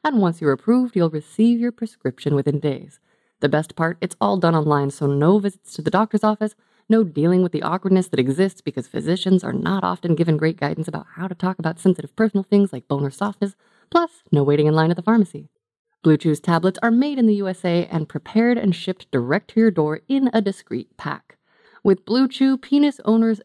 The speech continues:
everywhere are excited to see the postman because when your package has arrived, your package has arrived.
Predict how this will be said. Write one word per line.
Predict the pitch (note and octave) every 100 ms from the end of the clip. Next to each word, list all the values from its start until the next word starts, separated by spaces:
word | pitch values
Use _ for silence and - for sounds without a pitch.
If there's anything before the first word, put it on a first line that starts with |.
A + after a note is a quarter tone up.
| -
everywhere | A3 A3 G3+ G3 G3
are | A3 A3+
excited | A#3 - _ C4 C4 A#3
to | A3
see | -
the | A3
postman | A3 A3+ A3 G3+ F3+
because | F3 - F3
when | E3
your | D#3+
package | D#3+ E3 E3 D#3+
has | D#3+
arrived, | D3+ C#3+ D3+ F#3+ - -
your | - D#2+
package | - - - E3 A3+ - - - F3+
has | - D3+ C#3
arrived. | D#3 F#2+ - C3 D#3 - - - - - -